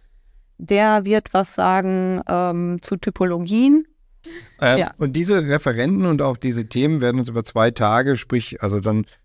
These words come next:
Speaker 2: im Innovationsforum begleiten und die Teilnehmer können wechseln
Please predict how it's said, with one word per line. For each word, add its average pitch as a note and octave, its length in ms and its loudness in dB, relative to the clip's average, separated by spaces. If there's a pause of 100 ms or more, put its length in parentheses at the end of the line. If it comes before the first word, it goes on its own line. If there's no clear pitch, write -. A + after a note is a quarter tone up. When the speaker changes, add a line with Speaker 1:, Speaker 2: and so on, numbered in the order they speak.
(140)
Speaker 2:
im C#3+ 400 2
Innovationsforum A2+ 840 0
begleiten G#2+ 500 2
und A#2 300 -2
die G2+ 60 -8
Teilnehmer A#2 440 0
können A2 360 0 (420)
wechseln G#2 540 -2